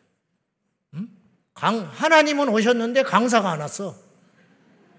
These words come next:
강사 기다리느라고 예배를 제 시간에 안 드려. 얼마나 바쁘신지는 몰라도 그런 강사는 하면 안 돼요. 오지 마라, 이 말이요. 응? 그리고 자기 설교 끝나면 가버려, 또 눈썹 날리고.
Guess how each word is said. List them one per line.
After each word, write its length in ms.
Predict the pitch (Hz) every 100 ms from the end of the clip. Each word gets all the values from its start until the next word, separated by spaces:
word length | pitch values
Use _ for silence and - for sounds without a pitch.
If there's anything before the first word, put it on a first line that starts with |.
| _ -
강사 420 | - 214 269 254
기다리느라고 680 | - 240 262 254 240 247 240
예배를 340 | 196 220 233 226
제 120 | 175
시간에 280 | 170 190 190
안 180 | 127 139
드려. 260 | 135 135 - _ _ _ _ _ _ _ _ _ _
얼마나 560 | 147 226 269 262 247
바쁘신지는 680 | 247 208 254 185 220 220 240
몰라도 560 | 190 165 170 185 226 147 - _ _ _ _ _ _ _ _
그런 340 | 185 262 262
강사는 540 | 247 196 254 208 233 240
하면 300 | 196 294 247
안 180 | 143 185
돼요. 200 | 190 156
오지 220 | 202 277
마라, 260 | 170 208
이 80 | 262
말이요. 500 | 190 175 147 147 156 - _ _ _ _ _ _ _ _ _
응? 120 | 165 - _ _ _ _
그리고 240 | 233 240
자기 260 | - 233 233
설교 220 | 247 240
끝나면 280 | 240 254 240
가버려, 400 | - 165 196 190
또 120 | 185
눈썹 300 | 127 165 175
날리고. 360 | 131 113 120